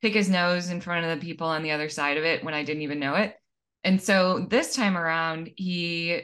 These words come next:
he's, like, self-sufficient enough to where he, like, like, all the time I'm like, "Mason, when is the last time you bathed?" And so he goes and takes a shower. Well, he did that one day while I was on a meeting and just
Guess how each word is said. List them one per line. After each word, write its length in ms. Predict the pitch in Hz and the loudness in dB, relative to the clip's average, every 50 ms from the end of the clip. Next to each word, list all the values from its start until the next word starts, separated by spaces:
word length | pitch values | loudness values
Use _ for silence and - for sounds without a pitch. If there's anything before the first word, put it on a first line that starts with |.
| - | -8
he's, 300 | _ 208 220 214 202 208 | _ 0 2 2 2 2
like, 220 | 214 196 180 175 - | 2 2 2 0 0
self-sufficient 720 | - 214 185 190 190 - - 185 - 180 165 - 180 165 165 | 0 0 0 0 0 -2 -4 -2 -2 -2 -2 -2 -4 -4 -2
enough 280 | 165 156 156 151 - - | -2 -2 -2 -4 -6 -8
to 80 | 165 | -6
where 180 | 160 160 160 160 | -2 0 0 0
he, 140 | 165 160 156 | 0 -2 -2
like, 240 | 151 147 147 160 147 131 - _ _ _ _ _ _ _ _ - | -2 -2 -4 -4 -8 -14 -16 _ _ _ _ _ _ _ _ -2
like, 260 | 185 170 - - - _ _ 208 196 - - | -2 -2 -2 -6 -16 _ _ -4 -4 2 4
all 120 | 196 196 | 6 6
the 80 | 190 190 | 6 4
time 240 | 190 190 175 170 165 | 2 2 0 0 0
I'm 100 | 160 165 | -2 -2
like, 180 | 160 156 143 | -4 -4 -4
"Mason, 280 | - 175 165 165 160 160 | -4 -6 -6 -6 -8 -8
when 160 | 156 151 156 | -6 -6 -6
is 100 | 151 147 | -8 -8
the 60 | - | -8
last 220 | 139 135 135 - - | -8 -8 -8 -10 -8
time 160 | - - - | -6 -4 -4
you 80 | - | -4
bathed?" 400 | - 131 127 131 139 180 175 - - | -2 -2 -2 -2 -4 -4 -6 -10 -12
And 160 | 165 160 151 | -12 -12 -10
so 140 | - 147 151 | -8 -8 -8
he 160 | 160 170 147 | -8 -8 -8
goes 180 | 151 143 143 143 | -8 -8 -8 -10
and 100 | 147 - | -12 -12
takes 220 | 151 131 131 - | -12 -14 -16 -16
a 80 | 147 - | -20 -14
shower. 400 | - - 71 - - 73 73 - | -8 -6 -4 -4 -2 -4 -4 -4
Well, 240 | 73 78 73 - - - - _ _ _ | -4 -4 -6 -6 -10 -18 -20 _ _ _
he 120 | 214 214 | -2 2
did 180 | 208 220 226 202 | 4 6 6 6
that 200 | 208 185 - 180 | 6 4 4 2
one 200 | 185 175 175 175 | 2 2 2 2
day 160 | 175 170 165 | 2 2 4
while 160 | 165 160 160 | 4 4 4
I 140 | 156 156 156 | 2 2 0
was 160 | 156 151 156 | 0 -2 -4
on 160 | 151 147 147 | -6 -6 -6
a 20 | 147 | -6
meeting 500 | 147 147 143 139 147 143 143 151 - - | -6 -4 -4 -4 -2 -4 -4 -6 -6 -6
and 240 | 147 147 147 147 | -6 -6 -6 -6
just 320 | 139 156 160 156 - - | -6 -6 -8 -8 -10 -16